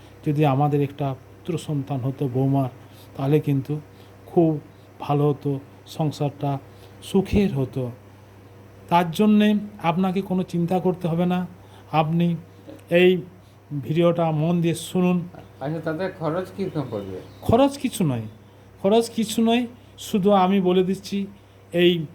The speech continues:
Speaker 1: ভিডিওর মধ্যে, মাধ্যমে আপনি শুনতে থাকুন, মন দিয়ে শুনবেন, আর সেইভাবেই কাজটা করে যাবেন। নিশ্চয়ই ভগবান আপনাকে একটা
Speaker 2: আচ্ছা,
Speaker 1: পুত্র,
Speaker 2: আচ্ছা।
Speaker 1: পুত্র
Speaker 2: আচ্ছা,
Speaker 1: সন্তান দেবেন।
Speaker 2: আচ্ছা, এক্ষেত্রে নিশ্চিত কতটা?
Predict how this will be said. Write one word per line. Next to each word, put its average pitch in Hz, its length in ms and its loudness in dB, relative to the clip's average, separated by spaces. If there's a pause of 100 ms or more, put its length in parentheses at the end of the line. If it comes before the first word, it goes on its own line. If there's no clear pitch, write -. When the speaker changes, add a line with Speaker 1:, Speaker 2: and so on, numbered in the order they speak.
(180)
Speaker 1:
ভিডিওর 170 360 4
মধ্যে, 170 420 0 (320)
মাধ্যমে 170 460 2
আপনি 160 240 0
শুনতে 156 340 -4
থাকুন, 190 440 0 (380)
মন 165 220 4
দিয়ে 180 100 4
শুনবেন, 170 420 -2 (100)
আর 147 100 -2
সেইভাবেই 185 680 0 (400)
কাজটা 165 280 0
করে 156 240 0
যাবেন। 160 260 2 (460)
নিশ্চয়ই 214 540 4 (460)
ভগবান 156 400 0 (1080)
আপনাকে 147 360 0
একটা 135 140 -2
Speaker 2:
আচ্ছা, 143 160 0
Speaker 1:
পুত্র, 165 220 0
Speaker 2:
আচ্ছা। - 240 -8 (120)
Speaker 1:
পুত্র 170 220 -2
Speaker 2:
আচ্ছা, 160 140 2
Speaker 1:
সন্তান 170 220 2
দেবেন। 131 240 2 (160)
Speaker 2:
আচ্ছা, 139 200 -8
এক্ষেত্রে 202 680 -4
নিশ্চিত 185 500 -8
কতটা? 160 360 -2